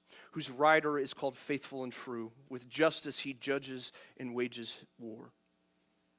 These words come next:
His eyes are like blazing fire, and on his head are many crowns. He has a name written on him no one knows but himself. He is dressed in a robe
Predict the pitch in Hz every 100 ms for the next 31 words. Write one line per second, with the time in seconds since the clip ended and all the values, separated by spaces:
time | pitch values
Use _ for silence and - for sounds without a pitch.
0 | _ _ _ _ _ _ _ _ - 143
1 | - 156 156 151 139 143 139 135 147 156
2 | 151 143 - 160 156 147 143 147 151 -
3 | 131 165 156 135 131 156 160 - 139 123
4 | 120 123 - - - 165 160 156 180 185
5 | 160 175 156 151 143 139 135 127 143 190
6 | 190 170 160 147 127 135 135 123 123 127
7 | - - _ _ _ _ _ _ _ _
8 | _ _ _ - 185 143 - 160 170 151
9 | - 170 139 131 151 147